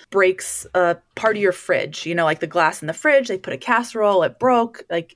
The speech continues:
no big deal. Like, we'll get it fixed and we'll message the guest and, like, get that whole process, and we'll get a replacement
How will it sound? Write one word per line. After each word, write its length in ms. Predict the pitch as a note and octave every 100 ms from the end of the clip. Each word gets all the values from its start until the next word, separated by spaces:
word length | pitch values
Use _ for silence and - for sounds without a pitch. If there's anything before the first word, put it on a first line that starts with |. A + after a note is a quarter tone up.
| _
no 200 | A#3+ D#4
big 180 | C4 G#3
deal. 240 | D3+ F3 B3
Like, 160 | G#3+ A3
we'll 120 | A#3+
get 180 | A3 C4
it 80 | -
fixed 360 | D#3 A#3+ -
and 160 | G3+ A3+ - - _ -
we'll 440 | A3+ A#3 A#3+ - _ _ -
message 480 | F3+ F3 E3+ B3 -
the 80 | A3+
guest 420 | F#3+ G3+ G#3+ -
and, 120 | F3+
like, 180 | E3+ - -
get 200 | F3+ F3+
that 240 | F3 - _ _ -
whole 300 | - - F#3+
process, 560 | F#3 - E3 - D#3 -
and 100 | E3+
we'll 100 | F3
get 120 | F#3
a 40 | F#3+
replacement 580 | G#3+ D#4+ E4 F3 C#3+